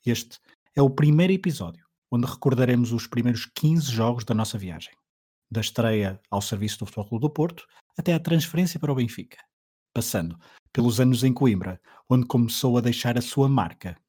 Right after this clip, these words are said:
no futebol português. A História do Rei Artur é escrito, narrado e editado por mim, Pedro Fragoso, e é uma produção Hemisfério Desportivo.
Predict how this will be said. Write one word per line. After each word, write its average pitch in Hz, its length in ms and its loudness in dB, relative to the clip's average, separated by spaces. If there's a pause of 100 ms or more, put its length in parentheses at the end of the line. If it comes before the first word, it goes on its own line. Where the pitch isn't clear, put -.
(260)
no 123 100 2
futebol 107 260 -4
português. - 600 -12 (760)
A 127 40 -4
História 135 260 4
do 127 80 4
Rei 127 180 4
Artur 139 320 2 (320)
é 117 60 0
escrito, - 760 -4 (160)
narrado 139 540 2
e 135 60 4
editado 131 340 0
por 139 160 0
mim, 160 340 4 (180)
Pedro 110 220 0
Fragoso, 120 560 2 (440)
e 151 60 10
é 156 40 12
uma 156 140 8
produção 165 440 2
Hemisfério 151 380 2
Desportivo. - 480 -12